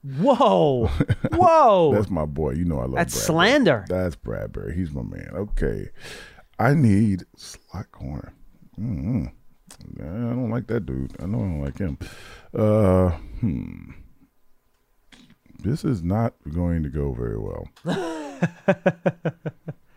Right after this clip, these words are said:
Speaker 2: Somebody's gonna be open playing against my secondary. I'm telling you right now. Um, cornerback, cornerback, cornerback.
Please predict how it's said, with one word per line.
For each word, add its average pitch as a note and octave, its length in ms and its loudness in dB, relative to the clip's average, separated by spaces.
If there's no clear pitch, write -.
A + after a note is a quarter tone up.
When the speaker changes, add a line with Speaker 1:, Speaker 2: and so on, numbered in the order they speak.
Speaker 2:
Somebody's F#2 540 2
gonna D#2+ 160 -2
be C2+ 200 -4
open D#2+ 520 -6
playing B1+ 260 -6
against A#1+ 240 -10
my D#2 200 -4
secondary. G1+ 540 -10
I'm F2+ 140 -4
telling D2 220 -2
you A1 60 -6
right G#1 200 -10
now. C2 320 -6
Um, F#2 680 4
cornerback, - 480 -10
cornerback, - 560 -12
cornerback. - 500 -10